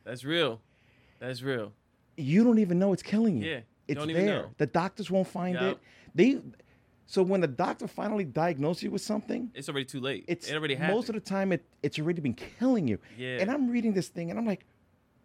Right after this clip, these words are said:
Speaker 1: Yeah.
Speaker 2: I'm lost. I'm, like,
Speaker 1: Bro.
Speaker 2: in shock. Now it's dark. It's, like, four in the morning now.
Speaker 1: <laughs> Oh, my
Speaker 2: I
Speaker 1: God.
Speaker 2: can't sleep now. I'm, I'm wondering, am I breathing okay?
Speaker 1: <laughs> No, bro, I'm a, I'm like a mouth breather right now listening to you.
Speaker 2: Yeah. And I was like,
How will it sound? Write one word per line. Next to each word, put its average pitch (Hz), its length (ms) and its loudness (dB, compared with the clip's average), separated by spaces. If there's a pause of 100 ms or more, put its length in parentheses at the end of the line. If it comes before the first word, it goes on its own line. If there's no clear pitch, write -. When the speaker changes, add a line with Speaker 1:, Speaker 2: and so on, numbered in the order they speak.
(500)
Speaker 1:
Yeah. 104 380 -8 (100)
Speaker 2:
I'm 156 180 -6
lost. 143 440 -4
I'm, 143 160 0
like, 165 360 2
Speaker 1:
Bro. 113 340 -6
Speaker 2:
in 139 120 0
shock. 147 460 2
Now 151 180 4
it's 131 140 2
dark. 120 380 2
It's, 123 60 -12
like, 120 120 0
four 170 260 4
in 208 60 6
the 208 80 6
morning 120 380 4
now. 104 260 2
Speaker 1:
<laughs> - 40 -6
Oh, 180 60 -2
my 139 280 -2
Speaker 2:
I 143 80 2
Speaker 1:
God. - 120 -2
Speaker 2:
can't 202 200 2
sleep 147 300 0
now. 120 340 4 (260)
I'm, 143 160 4 (140)
I'm 127 100 0
wondering, 143 200 0 (160)
am 95 120 -10
I 90 60 -8
breathing 123 320 -4
okay? 214 340 0
Speaker 1:
<laughs> - 80 -16
No, 151 220 -2 (460)
bro, 127 200 -4 (180)
I'm 160 160 -4
a, 160 140 2
I'm 175 100 0
like 170 160 2
a 147 40 -4
mouth 143 300 0
breather 131 280 -4
right 131 180 -2
now 120 160 -4
listening 117 360 -8
to - 160 -4
you. 113 180 -2
Speaker 2:
Yeah. 214 240 -6 (420)
And 156 160 -2
I 190 60 2
was 220 140 0
like, 156 180 -2